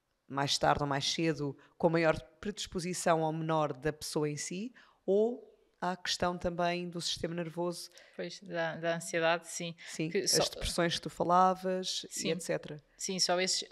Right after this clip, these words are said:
Speaker 2: só esses sintomas, ah, não é? Uma pessoa quando, quando está com sintomas gastrointestinais fica, fica logo, ah, ansiosa, va-, ah, irritada, não é? De mau humor, ah, porque aquilo está a afetar a qualidade de vida.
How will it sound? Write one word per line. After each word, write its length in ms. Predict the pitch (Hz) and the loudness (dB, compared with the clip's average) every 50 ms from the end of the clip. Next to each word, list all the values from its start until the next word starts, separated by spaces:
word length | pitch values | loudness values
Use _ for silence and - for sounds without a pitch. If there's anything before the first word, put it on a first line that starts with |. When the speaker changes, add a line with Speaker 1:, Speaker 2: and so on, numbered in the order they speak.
| 180 | 0
Speaker 2:
só 160 | - 196 190 190 | 2 4 4 4
esses 200 | 190 190 - - | 2 0 0 -2
sintomas, 640 | 208 196 190 - - 196 202 214 226 233 - - - - - - - - - - | -2 -2 -2 -2 -2 -2 -2 -2 -4 -4 -6 -8 -10 -12 -14 -14 -16 -12 -4 0
ah, 200 | 165 160 147 147 | 2 2 2 2
não 120 | 175 175 | 0 0
é? 140 | 175 196 202 | 2 2 0
Uma 160 | 196 185 175 | 0 -4 -6
pessoa 180 | - - 180 170 | -6 -4 -6 -4
quando, 480 | - 185 175 175 175 170 170 185 180 - | -2 -4 -4 -4 -6 -10 -12 -14 -14 -8
quando 340 | - 180 175 175 170 165 170 | -4 -4 -4 -4 -4 -6 -4
está 340 | 165 - - - 175 170 170 | -4 -2 2 4 4 4 4
com 160 | - 170 175 | 2 -2 -6
sintomas 400 | - - 175 - 180 175 180 175 | -6 -4 -4 -4 -4 -4 -2 0
gastrointestinais 760 | 170 175 175 170 - - 170 175 180 - - 180 180 190 202 | 0 0 0 0 -4 -8 -8 -8 -8 -8 -4 -2 0 0 0
fica, 420 | - - 214 214 - 220 208 - - 180 | -2 -4 -6 -2 0 0 0 0 -2 -6
fica 420 | - - - 202 180 - 196 190 | -8 -4 -4 -4 -2 0 0 2
logo, 400 | 185 185 185 185 180 180 190 180 - - | 2 2 2 0 0 -2 -4 -6 -6 -6
ah, 280 | - 104 - - 208 | -6 -4 -2 0 2
ansiosa, 600 | 220 208 - - 214 196 202 202 196 202 214 226 - - - - - - - | 0 0 2 4 6 8 8 6 4 2 -2 -4 -4 -8 -12 -12 -12 -10 -4
va-, 160 | 196 196 - | 0 2 4
ah, 640 | - 80 92 92 131 127 90 123 139 202 208 202 - - 208 | 4 4 4 4 4 4 2 2 2 2 0 0 0 2 4
irritada, 640 | 226 220 233 226 220 - 196 190 202 214 208 220 | 4 6 6 4 6 8 8 8 8 8 6 4
não 140 | 208 196 185 | 0 2 2
é? 140 | 185 202 208 | 2 2 2
De 60 | 196 | 2
mau 220 | 202 208 208 208 208 | 4 6 6 6 6
humor, 300 | 202 202 202 202 208 202 220 254 - - - - - 202 - - | 4 2 2 2 2 2 2 -2 -6 -10 -14 -14 -14 -10 -4 2
ah, 300 | 202 214 214 208 214 196 208 | 4 6 6 6 4 4 2
porque 240 | - 233 220 - 208 | 2 0 2 0 0
aquilo 180 | 196 - 220 220 | 2 4 4 6
está 140 | - 220 | 8 10
a 40 | 208 214 | 8 8
afetar 320 | 214 - 214 - 214 208 | 8 6 2 4 6 4
a 40 | 208 | 4
qualidade 500 | 208 226 214 208 214 208 208 202 202 196 | 4 2 0 2 2 4 4 4 4 2
de 60 | 202 | 0
vida. 300 | 185 170 147 147 143 - | -4 -4 -4 -4 -6 -8